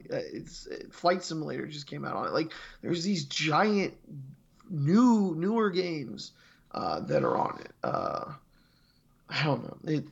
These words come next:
Speaker 2: yeah, it, they need to, they need to catch up pretty fast. Um,
Speaker 1: Yeah, they're not, they're not quite doing enough, though.
Speaker 2: Nope.
Speaker 1: Not quite doing enough.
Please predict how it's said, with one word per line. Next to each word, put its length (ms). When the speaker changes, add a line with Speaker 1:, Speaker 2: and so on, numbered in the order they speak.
Speaker 2:
yeah, 200
it, 180
they 120
need 140
to, 260
they 80
need 160
to 60
catch 280
up 180
pretty 180
fast. 540
Um, 440
Speaker 1:
Yeah, 280
they're 120
not, 500
they're 100
not 180
quite 260
doing 220
enough, 440
though. 260
Speaker 2:
Nope. 240
Speaker 1:
Not 280
quite 240
doing 200
enough. 280